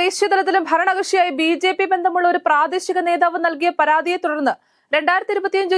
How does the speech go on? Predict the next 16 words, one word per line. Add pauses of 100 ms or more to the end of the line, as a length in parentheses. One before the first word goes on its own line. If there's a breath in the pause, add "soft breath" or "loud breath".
ജൂലൈ
പതിനൊന്നിനാണ് (140)
അസമിലെ (180)
മോരിഗാവ്
പോലീസ് (120)
എഫ്
ഐ
ആർ (100)
രജിസ്റ്റർ
ചെയ്തത്. (300 soft breath)
രണ്ടായിരത്തി
ഇരുപത്തിയഞ്ച് (200)
ജൂൺ
ഇരുപത്തിയെട്ടിന് (120)
ദ
വയർ